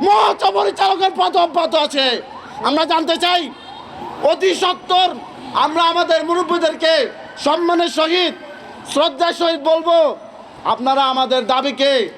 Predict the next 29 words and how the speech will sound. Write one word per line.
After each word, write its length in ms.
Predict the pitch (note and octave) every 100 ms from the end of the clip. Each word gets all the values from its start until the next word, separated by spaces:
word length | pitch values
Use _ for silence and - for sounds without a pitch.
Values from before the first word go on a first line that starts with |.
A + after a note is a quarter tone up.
| - - - -
সম্মানের 460 | - G#3+ A3 A#3 A3+
সহিত 220 | A3 G#3+
গ্রহণ 300 | G#3 G#3 G#3+
করুন। 360 | G#3+ G3+ F3+ C3+ - - - - - - - - -
যারা 320 | G#3+ A#3 B3+
স্বৈরাচারের 720 | - A#3 B3 B3+ B3+ C4 B3+
দোসর, 440 | C4 C4 C#4+ C4 - - - - -
তাদের 240 | B3 C4+
অতি 280 | C#4 D4 D#4+
সত্বর 600 | - D#4+ D#4+ E4 E4 C#4+ - - - -
বেফাকের 480 | A#3+ B3+ C#4 D4 D4
এই 140 | D4
মূল্যবান 680 | C#4 D#4 D#4 D4+ D#4+ C#4+ A#3 - - - A#3
পদ 200 | D#4 D#4+ -
থেকে 180 | D4+
অপসারণ 500 | D#4 D4+ D4+ C#4+ C4+
করুন, 340 | A#3+ B3+ A3+ D3+ - - -
অন্যথায় 420 | G3 A3+ B3+ C4
আমরা 300 | B3+ B3 C4
ভিন্ন 560 | A#3+ B3 C4 C4+ C4 A#3+ - - - - -
অবস্থা 360 | G#3+ B3+ B3+
অবলম্বন 420 | C4 C4 C4+ C4 C4
করতে 400 | C4 C4+ C4+ C4
বাধ্য 300 | B3 G#3 C#4
হব। 360 | C4 B3+ G#3+ - - - - E3
দ্বিতীয় 320 | C4+ A3+ D#4
যে 160 | D4+
দাবি 240 | D4+ D#4 D#4
আমাদের 560 | D4+ D#4 D4+ D4 A3+